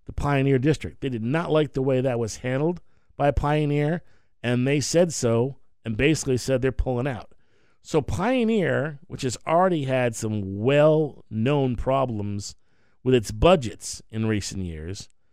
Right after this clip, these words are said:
is sort of on the ropes. So there's been this discussion, this possibility of maybe Pioneer merging with the Gil Montague School District.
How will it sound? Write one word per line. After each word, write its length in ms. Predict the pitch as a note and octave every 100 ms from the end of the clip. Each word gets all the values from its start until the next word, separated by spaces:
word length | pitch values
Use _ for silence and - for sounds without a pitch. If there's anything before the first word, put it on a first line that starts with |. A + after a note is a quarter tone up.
| _ _ _
is 180 | D3 D3
sort 220 | F3+ G#3
of 120 | G3+
on 160 | E3+ E3+
the 100 | D#3
ropes. 380 | F3 A2 - - - _
So 100 | -
there's 180 | E3+ B2+
been 260 | A#2+ C4 C#4
this 160 | A#3
discussion, 640 | - D3 - F3+ F#3 -
this 160 | G2 - -
possibility 960 | - E3 E3 D3+ G#2+ D#3 B2+ - - - _ _ _ _ _ _ -
of 500 | C3 A#2+ A2+ G2 F#2
maybe 1000 | F2+ A#2 B2+ E3+ A#3+ G#3+ G2+ D#2+ - - _ _ _ _ _ _ _ _
Pioneer 920 | - D3+ G#3 A3+ G#3 C#3 A2+ G#2 A#2+ B2 - _ _ -
merging 840 | A2+ C#3 G3+ G3 A2 G2 F2+ G#2+ - - _ _ _ _ _ _
with 200 | A2+ D3
the 80 | -
Gil 240 | A2+ D3 E3
Montague 460 | G#3 C4+ E3 A#2
School 280 | G2+ - G2
District. 600 | F2+ D2 - - - _